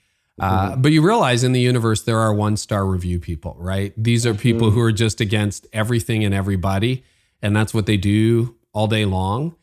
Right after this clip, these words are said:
Speaker 1: And, and it's really hard. It's like, "Hey, you can do that,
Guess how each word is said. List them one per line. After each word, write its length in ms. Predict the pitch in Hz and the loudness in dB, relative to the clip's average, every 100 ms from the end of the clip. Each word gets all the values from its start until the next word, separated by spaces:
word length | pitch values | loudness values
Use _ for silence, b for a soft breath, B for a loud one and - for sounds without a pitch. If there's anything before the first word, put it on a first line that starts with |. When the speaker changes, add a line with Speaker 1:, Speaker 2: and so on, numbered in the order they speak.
| _ _ _ - | _ _ _ -4
Speaker 1:
And, 580 | 110 104 101 101 101 98 | 0 0 0 0 -2 -4
and 160 | 113 110 | -2 -2
it's 160 | 101 | -2
really 600 | 123 117 113 123 123 120 | -4 -2 2 2 2 2
hard. 500 | 113 110 107 98 98 | 0 0 0 2 0
It's 260 | 95 107 - | -2 -6 -4
like, 180 | 104 - | -4 -2
"Hey, 100 | 117 | -2
you 240 | 101 135 | 0 0
can 140 | 220 180 | 0 0
do 160 | 127 | 0
that, 500 | 104 90 87 87 - | -2 -4 -6 -8 -12